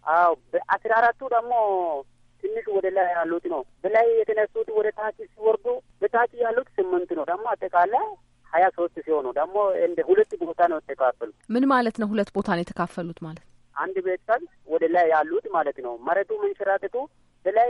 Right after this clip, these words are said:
Speaker 1: እስከ ታች ነው የወረደች፣ የወረደች። ስትወርድ ወደ ታች ያሉ ቤተሰቦችን ስምንት ቤተሰቦች ነው ሞቱ ማለት ነው።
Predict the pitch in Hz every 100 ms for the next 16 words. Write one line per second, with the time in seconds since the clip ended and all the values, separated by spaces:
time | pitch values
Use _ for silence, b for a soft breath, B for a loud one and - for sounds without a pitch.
0 | 214 415 - 208 202 208 214 190 185 175
1 | 175 175 170 _ 156 156 151 160 156 -
2 | - 466 _ _ 415 480 466 - - 233
3 | 247 233 240 233 226 233 233 226 226 233
4 | 233 220 233 226 226 - 269 269 _ 392
5 | 403 403 381 180 - 165 170 - 147 139
6 | 127 - 101 _ - 143 139 -